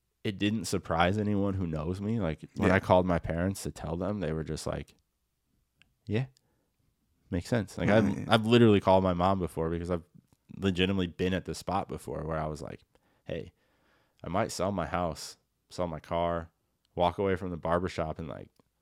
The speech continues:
Speaker 1: move to, like, Puerto Rico or something." And she was like, "I've kind of always expected a phone call." Like, like, that's just,
Speaker 2: <laughs>
Speaker 1: that's just
Speaker 2: Yeah,
Speaker 1: kind
Speaker 2: yeah.
Speaker 1: of like,
Speaker 2: Yeah.
Speaker 1: I just, once I make up my mind on something, it's what I'm doing.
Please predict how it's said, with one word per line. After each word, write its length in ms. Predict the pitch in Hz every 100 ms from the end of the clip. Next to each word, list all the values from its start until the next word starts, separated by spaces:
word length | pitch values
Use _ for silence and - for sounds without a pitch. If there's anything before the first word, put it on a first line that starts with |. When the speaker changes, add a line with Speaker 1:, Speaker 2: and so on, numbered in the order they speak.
| _ _ -
Speaker 1:
move 200 | 92 90
to, 80 | 92
like, 140 | 82
Puerto 200 | 95 90
Rico 280 | 87 87 80
or 120 | 73
something." 380 | - 71 - 53 - -
And 100 | 85
she 100 | -
was 160 | 73 71
like, 200 | - - _ _ _ _ _ _ _ _ _ _ _ _ _ _ -
"I've 320 | 85 - - -
kind 200 | 101 90
of 60 |
always 280 | 87 87 82
expected 440 | 80 - 80 - 76
a 40 |
phone 240 | - 82
call." 200 | 78 71
Like, 220 | 67 80 -
like, 160 | 98
that's 180 | 110 98
just, 140 | 107
Speaker 2:
<laughs> 20 | -
Speaker 1:
that's 360 | 139 107 120
just 240 | 123 113 98
Speaker 2:
Yeah, 40 |
Speaker 1:
kind 200 | 110 107
Speaker 2:
yeah. 40 | 104
Speaker 1:
of 80 |
like, 280 | 98 92 87 -
Speaker 2:
Yeah. 240 | 87 69 - _ _ _
Speaker 1:
I 200 | - 85 87
just, 380 | 90 82 - - _ _ _ _ -
once 440 | 82 78 95 92
I 120 | 104 90
make 280 | 85 82 95
up 140 | 87
my 160 | 82 82
mind 340 | 78 82 90
on 140 | 104
something, 360 | 101 117 113 117
it's 120 | 98 -
what 120 | 90
I'm 100 | 92
doing. 240 | 117 110